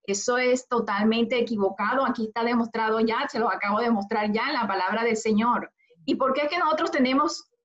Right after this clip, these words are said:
que tumbar esa mentalidad? Porque es que el emprendedor y el, el, la mujer de negocios en el reino tiene una gran responsabilidad. No solamente producir para el reino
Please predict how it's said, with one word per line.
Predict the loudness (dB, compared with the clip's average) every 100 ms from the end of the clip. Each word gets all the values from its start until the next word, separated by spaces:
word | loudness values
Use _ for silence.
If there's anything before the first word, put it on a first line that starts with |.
| _
que | -4
tumbar | 0 2 2 2
esa | -2 0 2
mentalidad? | 2 0 0 0 0 -4 -6 _ _ _ _
Porque | -2 0 0 -2
es | -4
que | -2 -2 -2 -6 _ _ _ -6
el | 0
emprendedor | 0 0 0 0 2 2 0 -2 -8 _ -4
y | 0
el, | 2 2 0 -2
el, | -2 0 0 -2 0
la | 2
mujer | 0 0 0
de | 0 2
negocios | 0 0 0 0
en | -2 -4
el | -4 -2
reino | 0 0 0
tiene | -4 -2 0 -2 -6 _
una | 0 0 0 0 -2
gran | -2 -2
responsabilidad. | -4 -4 -4 -4 -2 -2 -2 -2 -2 -4 -6 -16 _ _ _
No | -4
solamente | -2 0 0 2 0 0 -2 -2 -2 -2 -4 -8 _
producir | -2 2 4 2 -2 -4 -2
para | -2 -2 -2
el |
reino | -2 0 0 0 -2